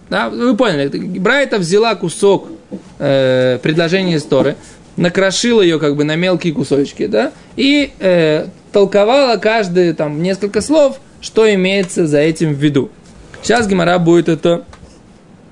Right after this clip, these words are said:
пояснять, да? Сейчас Гемара будет это пояснять.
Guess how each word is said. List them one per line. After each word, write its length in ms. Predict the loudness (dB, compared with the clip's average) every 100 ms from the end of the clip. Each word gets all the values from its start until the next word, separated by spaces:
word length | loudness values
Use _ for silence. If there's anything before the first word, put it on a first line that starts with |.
| -20 -20 -20 -20 -12 0
пояснять, 580 | 2 4 2 0 -2 -2
да? 300 | -2 -2 -2 -8 -20 -20 -20 -20 -20 -20 -20 -20 -20 -20 -12
Сейчас 320 | -2 0 0
Гемара 320 | 0 2 2
будет 340 | 2 2 2 2
это 160 | -2
пояснять. 720 | 0 2 2 2 -2 -8 -10